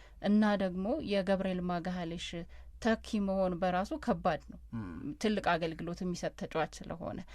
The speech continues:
Speaker 1: ግን አሁን ያገኘውን እድል በደንብ እየተጠቀመና እንደዚሁም ራሱን እንዴት ባለ ፍጥነት ማሳደግ የሚችል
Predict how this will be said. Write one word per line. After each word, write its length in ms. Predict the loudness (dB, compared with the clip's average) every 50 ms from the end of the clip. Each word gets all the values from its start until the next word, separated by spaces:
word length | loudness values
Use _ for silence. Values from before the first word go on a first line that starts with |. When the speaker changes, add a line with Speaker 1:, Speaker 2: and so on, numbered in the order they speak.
| -16 -16 -16 -12 -10 0
Speaker 1:
ግን 200 | 4 4 6 6
አሁን 240 | 4 4 4 4 4
ያገኘውን 480 | 4 4 2 0 0 0 0 0 0
እድል 240 | -2 -2 -4 -6 -4 -2
በደንብ 300 | 0 0 0 0 0 0
እየተጠቀመና 840 | -2 -2 -4 -4 -4 -2 -2 -4 -4 -4 -4 -2 -2 0 2 2 2 2 0 -6 -14 -20 -20 -16 -6 -2
እንደዚሁም 460 | 0 2 4 2 2 2 2 2 2 4
ራሱን 400 | 4 4 2 2 2 2 2 2 0 -4 -6 -6
እንዴት 280 | -4 -2 0 0 0 0
ባለ 240 | 0 0 2 2 2 0
ፍጥነት 360 | -2 -4 -6 -4 -4 -4 -2 -2
ማሳደግ 500 | -2 -2 0 -2 -2 -2 -2 -2 -2 0
የሚችል 440 | 0 0 0 0 0 -2 -2 -4